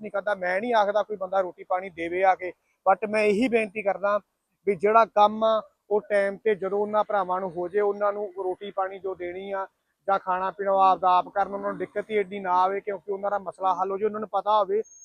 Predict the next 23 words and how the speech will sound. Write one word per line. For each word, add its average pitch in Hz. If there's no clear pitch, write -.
ਵੀ 214
ਫਲਾਣੇ 190
ਟਾਈਮ 196
ਤੇ 202
ਅਸੀਂ 196
ਆਈਏ 185
ਤੇ 202
ਫਲਾਣੇ 180
ਟਾਈਮ 180
ਤੇ 180
ਸਾਡਾ 175
ਕੰਮ 180
ਹੋ 190
ਜੇ। 196
ਇੰਨੀ 190
ਕੁ 190
ਮੇਰੀ 190
ਬੇਨਤੀ 175
ਸੀ 202
ਵੀਡੀਓ 202
ਵਿਖਾਉਣ 185
ਦੇ 190
ਵਿੱਚ। 190